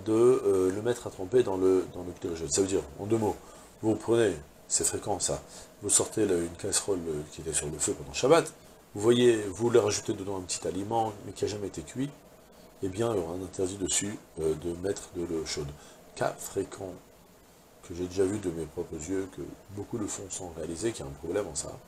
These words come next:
C'est, euh, c'est fréquent en Israël, je sais pas, c'est en France aussi, ça se fait.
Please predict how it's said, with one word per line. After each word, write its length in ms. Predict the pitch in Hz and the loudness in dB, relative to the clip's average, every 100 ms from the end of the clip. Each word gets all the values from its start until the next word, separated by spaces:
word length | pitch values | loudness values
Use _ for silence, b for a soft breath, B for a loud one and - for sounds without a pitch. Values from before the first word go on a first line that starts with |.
| - B B B B B - | -16 B B B B B -12
C'est, 240 | - 101 92 | -2 2 2
euh, 160 | 82 | 4
c'est 140 | - - | 2 0
fréquent 260 | 95 110 | -4 -6
en 60 | 98 | -4
Israël, 300 | 85 - 87 | -4 -2 -4
je 100 | - | -6
sais 40 | |
pas, 120 | - 78 | -8 -6
c'est 160 | - | -6
en 60 | 73 | -8
France 240 | - - | -12 -12
aussi, 140 | 73 78 | -6 -2
ça 140 | 90 | -2
se 80 | - | -2
fait. 160 | 110 | -4